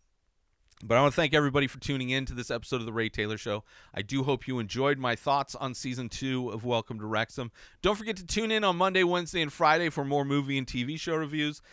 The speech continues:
And join the conversation by leaving a comment or rating on your favorite podcast platform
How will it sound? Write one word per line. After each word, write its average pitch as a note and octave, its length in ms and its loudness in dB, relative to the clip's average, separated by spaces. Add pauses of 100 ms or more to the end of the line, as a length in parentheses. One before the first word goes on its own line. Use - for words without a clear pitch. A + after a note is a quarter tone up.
(160)
And B2 120 -8
join G#3 260 -2
the A#3 80 -6
conversation E3 720 -2
by B2+ 100 2
leaving B2 340 -2
a G#2 60 -6
comment C3+ 480 -2
or A#2 140 -6
rating G#2+ 420 -2
on G2+ 120 -10
your F2+ 80 -8
favorite G2 320 -6
podcast A#2 580 -2
platform G2+ 560 -6